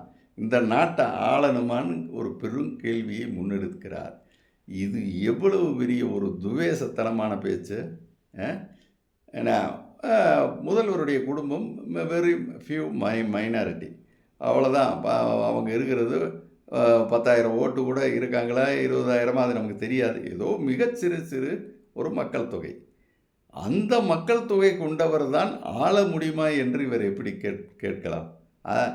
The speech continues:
அப்ப அவர் சொல்லுவது என்ன? தமிழகத்தின் பெரிய சமுதாயமான, தனிப்பட்ட முறையில பார்த்தா ஏறக்குறைய ஒரு பெரிய சமுதாயம் வன்னியர் சமுதாயம். ஆனா, அ, அந்த சமுதாயம்,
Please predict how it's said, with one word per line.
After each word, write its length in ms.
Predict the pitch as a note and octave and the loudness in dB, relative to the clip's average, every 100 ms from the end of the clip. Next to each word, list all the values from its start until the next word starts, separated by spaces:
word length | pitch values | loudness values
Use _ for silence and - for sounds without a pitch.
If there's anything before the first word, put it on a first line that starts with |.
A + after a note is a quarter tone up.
| - - - | -8 -20 -4
அப்ப 300 | B2+ E3+ C#3+ | 0 6 6
அவர் 260 | C#3+ C#3 | 6 4
சொல்லுவது 600 | B2+ E3+ G3 F3 D3 B2+ | 0 2 4 4 4 2
என்ன? 220 | B2+ C3 B2+ C3 - - - _ _ | 2 2 0 -2 -4 -12 -20 _ _
தமிழகத்தின் 1080 | F2 B2+ F3+ E3+ C#3+ A2 E2+ E2+ E2+ - - _ _ _ | -2 0 2 2 0 -2 -4 -4 -6 -10 -18 _ _ _
பெரிய 480 | _ C3+ F3+ B3 B3 | _ 4 6 6 6
சமுதாயமான, 1120 | A3 D3+ C#3+ C#3 C3 A#2 G2+ G2 F2+ - - | 6 4 2 4 4 4 2 0 -2 -6 -10
தனிப்பட்ட 400 | - D3+ E3+ C#3 | -6 -4 -2 0
முறையில 320 | C3+ B2+ B2+ A2+ | 0 0 2 0
பார்த்தா 340 | A#2+ B2 B2+ E3 | 2 0 2 2
ஏறக்குறைய 520 | C#3+ C3 B2+ C#3 G#3 | 2 2 0 0 0
ஒரு 240 | - C#3+ | 0 -2
பெரிய 340 | - C3+ D3 C#3 | -2 0 0 0
சமுதாயம் 480 | B2 A#2 A2+ A2+ - | -2 -2 -2 -2 -2
வன்னியர் 300 | D3+ C#3+ G#2+ | -2 -2 -4
சமுதாயம். 520 | - F#2 D#2+ - - - _ _ _ _ | -6 -6 -6 -6 -12 -20 _ _ _ _
ஆனா, 300 | - E3 E3 A#2 - - - | -4 0 2 2 0 -8 -8
அ, 100 | D#3+ D#3+ D3+ D3 C#3+ - | -2 0 2 0 0 -4
அந்த 580 | - D3 E3+ G#3 G3 | -6 -2 0 2 2
சமுதாயம், 640 | F3 E3+ F#3+ F#3 F3 D#3+ D#3+ | 2 2 2 2 4 2 -2